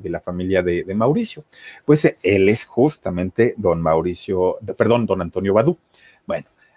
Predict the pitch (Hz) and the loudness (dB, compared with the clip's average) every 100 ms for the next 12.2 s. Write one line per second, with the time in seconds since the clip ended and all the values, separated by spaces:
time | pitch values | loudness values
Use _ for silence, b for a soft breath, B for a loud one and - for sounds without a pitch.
0 | - 135 151 180 185 196 147 - 110 101 | -4 0 2 2 0 -2 -4 -2 -2 -2
1 | - 101 95 95 - 113 156 - 208 135 | 0 0 0 -4 -8 -4 -2 -2 -4 -6
2 | - 82 76 - 85 104 - 110 107 113 | -6 -6 -6 -4 -4 -4 -4 -2 0 2
3 | 139 113 87 B B - 101 - 135 165 | 2 2 -2 B B -8 -8 2 2 4
4 | 170 - 98 98 107 113 90 85 101 113 | 2 -2 -4 -6 -2 -2 -4 -6 -6 -6
5 | - 95 90 85 90 92 90 80 92 104 | -2 -2 0 -2 -2 -4 -4 -6 -4 -4
6 | 95 - 85 80 92 - 92 - - 92 | -4 -4 -6 -6 -8 -6 -2 0 2 0
7 | - B B - - 202 180 127 101 95 | -2 B B 0 2 6 6 6 4 2
8 | 95 101 101 107 147 175 160 175 160 - | 0 0 2 4 2 2 -2 0 -2 -2
9 | 95 101 123 b b _ 165 208 208 180 | -2 0 -2 b b _ 6 8 8 4
10 | - 123 135 113 92 87 92 104 113 101 | 0 0 2 2 0 -2 0 2 0 -2
11 | 85 80 87 90 85 80 82 92 87 117 | -6 -8 -10 -12 -12 -12 -8 -8 -4 -2
12 | 139 - | -2 -6